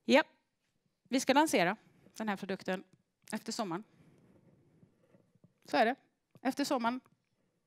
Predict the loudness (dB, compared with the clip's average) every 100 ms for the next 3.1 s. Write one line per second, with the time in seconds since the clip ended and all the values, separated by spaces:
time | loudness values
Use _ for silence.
0 | _ _ -4 -4 -2 -6 -4 -4 -4 -6
1 | -12 -20 _ _ _ _ _ _ _ -20
2 | _ _ _ _ -20 -20 -20 -8 -6 -4